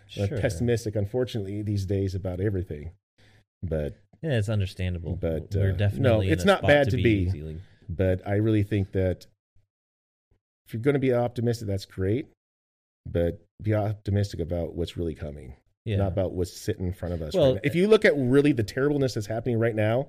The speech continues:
Speaker 2: Yeah.
Speaker 1: you, we're never gonna succeed. We can't be looking at what happened today.
Speaker 2: Mm-hmm.
Speaker 1: We really gotta look in front of it and
Speaker 2: Mm-hmm.
Speaker 1: going, "Oh my gosh, this is what's coming, guys."
Speaker 2: Yeah.
Speaker 1: 'Cause guess what? The left has been doing that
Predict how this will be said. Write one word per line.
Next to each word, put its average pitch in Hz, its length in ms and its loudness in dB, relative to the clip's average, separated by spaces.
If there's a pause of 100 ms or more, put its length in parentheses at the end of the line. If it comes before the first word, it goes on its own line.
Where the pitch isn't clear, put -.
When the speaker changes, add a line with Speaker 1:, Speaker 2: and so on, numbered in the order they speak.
Speaker 2:
Yeah. 98 260 2 (1120)
Speaker 1:
you, 117 200 -6 (100)
we're 113 120 0
never 101 180 0
gonna 95 180 2
succeed. 85 560 -8 (320)
We 107 100 2
can't 127 240 0
be 123 100 0
looking 117 280 4
at 101 220 0
what 107 160 -2
happened 101 380 0
today. 82 580 -2
Speaker 2:
Mm-hmm. 98 240 -4
Speaker 1:
We 101 120 2
really 110 320 4
gotta 107 200 4
look 104 260 2
in 90 140 -6
front 90 280 -4
of 78 80 -4
it 73 180 -12 (140)
and 95 80 2
Speaker 2:
Mm-hmm. 90 140 4
Speaker 1:
going, 90 180 2
"Oh 85 100 -6
my 82 140 -4
gosh, 80 320 -6
this 101 160 -12
is - 60 -12
what's 80 160 -12
coming, 73 220 -12
guys." 73 340 -14
Speaker 2:
Yeah. 82 220 -10 (300)
Speaker 1:
'Cause 101 140 -2
guess 95 240 -2
what? 113 320 0 (180)
The - 80 -8
left 104 280 0
has 92 120 -2
been 85 220 -4
doing 101 380 0
that 78 300 -10